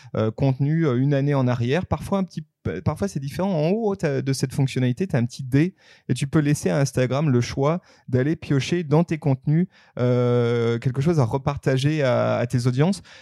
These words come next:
Je trouve que ça, c'est une bonne technique d'animation, hein. Je suis un peu, euh, à poil, j'ai plus trop de contenu, euh, à balancer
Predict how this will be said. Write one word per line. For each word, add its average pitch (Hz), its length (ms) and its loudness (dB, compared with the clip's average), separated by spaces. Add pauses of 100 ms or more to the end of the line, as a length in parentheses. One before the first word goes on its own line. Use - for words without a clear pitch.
Je 135 140 2
trouve 190 180 -2
que 151 140 -2
ça, 175 100 0
c'est 147 160 -2
une 131 120 2
bonne 156 220 2
technique 165 440 -2
d'animation, 147 680 0
hein. 127 80 2
Je 139 80 -6
suis 135 80 -4
un 131 60 0
peu, 135 360 0
euh, 117 320 0
à 113 60 -2
poil, 147 240 -4
j'ai 131 120 -2
plus 156 140 2
trop 160 140 -2
de 151 60 -14
contenu, 156 480 0
euh, 120 180 2
à 117 60 0
balancer 131 480 0